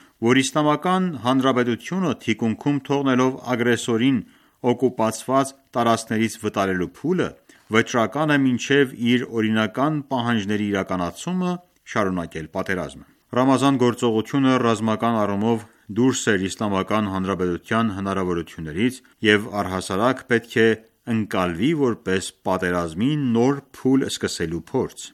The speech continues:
Այլ խոսքով, Ռամազան գործողությունը խոսում է այն մասին, որ մարտադաշտը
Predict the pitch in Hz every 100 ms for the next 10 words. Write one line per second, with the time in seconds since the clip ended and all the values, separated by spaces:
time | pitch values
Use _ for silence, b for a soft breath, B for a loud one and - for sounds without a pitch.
0 | _ 123 143 - 156 - 220 240 196 175
1 | 175 165 226 214 165 156 160 151 143 -
2 | 214 190 139 - 127 - 151 135 131 127
3 | 113 104 - 156 73 b b b 110 113
4 | 117 110 113 110 107 98 113 160 - 160